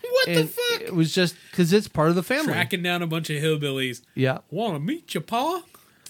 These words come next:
Speaker 2: Well, there was some other, there was some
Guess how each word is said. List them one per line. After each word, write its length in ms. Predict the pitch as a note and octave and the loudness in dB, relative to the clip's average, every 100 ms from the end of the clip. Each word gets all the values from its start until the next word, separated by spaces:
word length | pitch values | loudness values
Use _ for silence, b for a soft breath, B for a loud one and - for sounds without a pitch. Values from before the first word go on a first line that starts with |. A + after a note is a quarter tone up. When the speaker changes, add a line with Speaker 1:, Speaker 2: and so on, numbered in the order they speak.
| - | -10
Speaker 2:
Well, 460 | C3 F3 A3 A#3 _ _ _ _ _ _ _ _ _ _ _ _ _ - | -6 -4 -4 -8 _ _ _ _ _ _ _ _ _ _ _ _ _ -6
there 180 | G#3 B3 | 0 2
was 120 | A3+ | 2
some 140 | G#3 | 0
other, 280 | D#3+ C3+ A#2+ E3+ | 0 0 -4 -2
there 140 | G3 | -2
was 100 | F3+ | -2
some 300 | - D3+ B2+ | -6 -6 -8